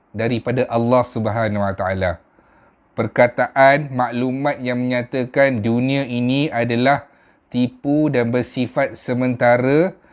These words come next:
dan segalanya akan kita tinggalkan, perkataan itu ataupun kalam itu datangnya daripada Allah Subhanahu Wa Taala. Sebelum kita pergi lebih jauh, yang pertamanya kita nak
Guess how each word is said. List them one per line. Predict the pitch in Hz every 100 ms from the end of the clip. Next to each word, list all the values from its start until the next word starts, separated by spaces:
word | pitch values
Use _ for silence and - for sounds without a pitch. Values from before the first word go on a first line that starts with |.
| _ -
dan | 120 117
segalanya | 135 127 131 139 147 143 151 131
akan | 131 143 135
kita | 123 135 127
tinggalkan, | 135 139 143 139 160 156 175 - _ _ _ _ _ _
perkataan | - 139 131 - 131 123 123 127
itu | 127 120 - 151
ataupun | 160 127 - 127 143 135
kalam | - 139 147 147 143 135
itu | 123 - 139 135
datangnya | 117 120 120 - 127 113 107 107
daripada | 110 104 110 101
Allah | 101 101 98 104 113 117
Subhanahu | - 110 92 104 98 95 92
Wa | 90
Taala. | 87 90 90 87 85 _ _ _ _ _ _ _ _ _ _ - _ _ _ _
Sebelum | - 123 143 170 156
kita | 147 147
pergi | 147 135 131 127
lebih | 123 123
jauh, | 113 117 113 120 139 - _ _
yang | 117 123
pertamanya | 120 135 - 135 131 139 139 143 160 -
kita | 123 - 131
nak | 131 -